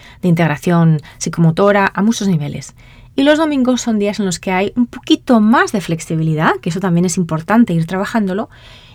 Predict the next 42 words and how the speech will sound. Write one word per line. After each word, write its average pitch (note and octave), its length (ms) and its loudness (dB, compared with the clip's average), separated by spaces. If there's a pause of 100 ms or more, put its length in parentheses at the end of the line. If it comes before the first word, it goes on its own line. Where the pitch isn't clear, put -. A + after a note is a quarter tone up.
y C4+ 120 4
podemos C#4 480 2
hacer G#3 260 0
actividades A3+ 600 0
como G#3 240 -2
familia, G#3+ 540 0
como E3+ 240 -2
por E3+ 160 -6
ejemplo E3+ 340 -2
ir E3 60 -2
a D3+ 60 -4
caminar B3+ 580 2 (400)
o F#3+ 100 0
ir F3+ 80 2
en F3 100 0
bicicleta. - 560 -8 (720)
Hemos, C4+ 300 4
de A#3+ 140 8
hecho, D4+ 320 0
de F#3+ 80 -2
alguna G3+ 240 4
manera, A3 420 4
definido G3 640 4
que F#3 100 -6
con E3+ 180 -2
nuestro D#3+ 300 -4
tiempo A#3 340 2
libre A3+ 300 2
como A#3+ 340 4
familia A3 460 -2
queremos F3+ 480 -4
estar E3+ 320 -6 (140)
en G3 180 0
naturaleza, F3 640 -2 (280)
queremos F3 260 -2
estar F3+ 180 -6
al E3 120 0
aire E3+ 260 0
libre F3+ 400 -4
lo E3 240 0
máximo G3+ 480 -2
posible, F#3 500 -4